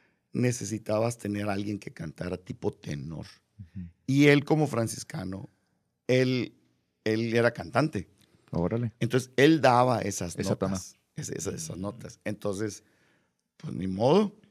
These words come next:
Speaker 1: El único que da esas notas eres tú.
Speaker 2: <laughs> Y, pues, te toca.
Speaker 1: Pues, te toca. Y, y era muy cansado, porque él tenía que meter las manos en el árbol,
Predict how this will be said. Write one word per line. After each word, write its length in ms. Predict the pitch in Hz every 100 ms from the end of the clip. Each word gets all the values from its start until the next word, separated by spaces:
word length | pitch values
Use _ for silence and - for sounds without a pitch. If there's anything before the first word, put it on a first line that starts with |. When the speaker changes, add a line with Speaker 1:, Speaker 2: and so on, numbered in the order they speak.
| _ _ _
Speaker 1:
El 160 | - 120
único 340 | 143 151 156
que 80 | 113
da 180 | 110 117
esas 240 | 123 131
notas 400 | 123 113 113 123
eres 280 | 113 123 123
tú. 280 | 131 160 220
Speaker 2:
<laughs> 40 |
Y, 100 | 208
pues, 180 | - 104
te 120 | 107
toca. 400 | 98 104 104 104 -
Speaker 1:
Pues, 140 | 110
te 80 | 98
toca. 320 | - 104 - - _ -
Y, 260 | 117 107 -
y 80 | 135
era 120 | 107
muy 140 | 147 -
cansado, 640 | 240 160 139 208 175 - _ _ _ _
porque 280 | 101 -
él 80 | 117
tenía 320 | 170 156 143
que 120 | 143 143
meter 420 | 143 - 123 110
las 260 | 107 87
manos 560 | 92 98 92 101 127 -
en 140 | 135 123
el 140 | 127
árbol, 760 | 127 117 101 92 92 107 165